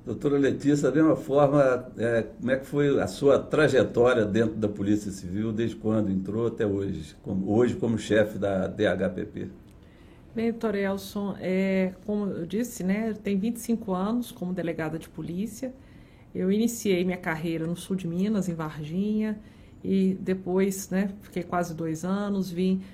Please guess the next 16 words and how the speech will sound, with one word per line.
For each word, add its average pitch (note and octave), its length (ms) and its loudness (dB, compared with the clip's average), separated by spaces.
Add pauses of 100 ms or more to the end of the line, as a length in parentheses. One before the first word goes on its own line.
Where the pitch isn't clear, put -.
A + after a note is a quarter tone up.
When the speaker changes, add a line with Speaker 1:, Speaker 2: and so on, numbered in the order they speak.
(160)
Speaker 2:
aqui E3+ 220 -6
pra F#3 100 -4
capital, F#3+ 760 -4
trabalhei F#3 460 0
na, F3 140 0
então, F3 200 -2
dis-, F3 380 -6
divisão F3 400 -4
de F3 140 -6
toques F3+ 340 -4
e - 20 -6
entorpecentes, F#3+ 840 -4
trabalhei F3+ 580 -2 (440)
na F3 60 -6
delegacia E3+ 580 0
de F3+ 120 -2